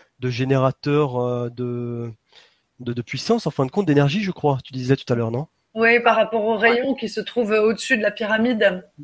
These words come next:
Speaker 1: Oui, oui, voilà. Et justement, on se rend compte quand on prend le, le système global de la pyramide que, euh, le système des galeries en dessous, qui est fortement chargé en ions négatifs, euh, à travers des sources justement d'eau souterraine et autres, permettrait par un système naturel de créer justement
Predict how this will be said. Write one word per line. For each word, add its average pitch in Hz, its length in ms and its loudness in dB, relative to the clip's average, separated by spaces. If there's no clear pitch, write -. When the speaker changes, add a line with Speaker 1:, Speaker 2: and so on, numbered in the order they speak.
Speaker 1:
Oui, 156 240 6
oui, 156 200 8
voilà. 135 300 4
Et 135 120 4
justement, 160 420 0
on 202 60 2
se - 80 -8
rend 143 80 -2
compte 196 240 -4
quand 143 180 -4
on 143 80 -2
prend - 220 -6
le, 131 480 0
le 123 80 -4
système 147 360 -2
global 143 300 2
de 139 100 -2
la 127 80 0
pyramide 139 520 0
que, 160 100 0
euh, 131 460 4
le 135 100 0
système 208 400 2
des 156 100 4
galeries 147 360 6
en 139 80 2
dessous, 143 300 -6
qui - 140 0
est 127 40 2
fortement 165 560 -4
chargé 151 340 -2
en 139 140 0
ions 143 100 0
négatifs, 143 540 0
euh, 127 160 -2
à 123 100 2
travers 139 380 2
des 127 80 -2
sources - 380 -4
justement 143 360 -2
d'eau 151 140 -4
souterraine 147 560 0
et 135 140 2
autres, 151 360 -2
permettrait 165 640 4
par 135 160 0
un 135 60 2
système 151 300 -2
naturel 151 500 0
de 139 120 -4
créer 170 300 0
justement 143 500 -2